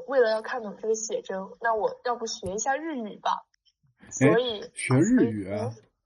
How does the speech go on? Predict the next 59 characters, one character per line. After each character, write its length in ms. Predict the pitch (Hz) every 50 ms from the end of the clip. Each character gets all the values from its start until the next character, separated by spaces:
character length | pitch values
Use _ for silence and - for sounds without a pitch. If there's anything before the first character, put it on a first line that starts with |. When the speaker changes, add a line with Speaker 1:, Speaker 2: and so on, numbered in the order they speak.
| _ _ _ _ _ _ _ _ _ _ _ - 240
Speaker 1:
嗯。 40 | 247
嗯。 220 | 262 262 269 277 _ _ _ _
Speaker 2:
你 160 | - 127 117
之 140 | 117 117 196
前 160 | 180 185 180
不 80 | 160 170
是 60 | 185
有 100 | 165 120
看 180 | 113 - 170 139
很 100 | 110 95
多 120 | 92 104
日 120 | 120 131 117
漫 220 | 110 123 120 104
吗？ 160 | 92 90 87 _ _ _ _ -
不 80 | 127
是， 140 | 113 104 101
那 160 | 95 113 117
个、 60 | 113
对， 200 | 113 120 117 104
那 180 | 95 98 104 110
个 60 | 110
日， 200 | 113 117 117 113 - _ - _ _ _ -
日 120 | 127 120
漫。 260 | 110 107 107 104 110 - _ _ _ _ _ _ _ _ _ _ _ _ _ _ _ _ -
Speaker 1:
是 220 | - - - 339
啊， 180 | 339 339 294 - -
但 120 | - 359
是 140 | 330 - 302
我 160 | 277 240 208
还 180 | 190 185 - 226
是 140 | 226 - 269 233
一 60 | 214 214
句 120 | 247 247 240
都 100 | 240 226
不 100 | 214 214
会 120 | 214 254 240
说 320 | 226 - - 233 226 226
呀。 140 | 226 214 214 - - -
然 100 | 214 196
后 120 | 208 247
我 160 | 247 233 208 185
就 140 | 196 220
会 160 | 220 233 254 247
想， 300 | 240 - 240 196 185 - -
要 140 | 240 240 233
不 100 | 214 220
就， 260 | 220 226 190 - - - - _ _ _ _ _
我 120 | - 214 202
们 160 | 196 208 214 208
这 160 | - 320 262
次 160 | - - 240
就 340 | 226 254 240 226 - - _ _ _ _ _
系 240 | - - - 294 262
统 200 | 254 - 220 180
的 140 | 175 185 208
学 320 | - - - 202 196 208
一 80 | 240 254
下 160 | 254 254 226
吧。 80 | -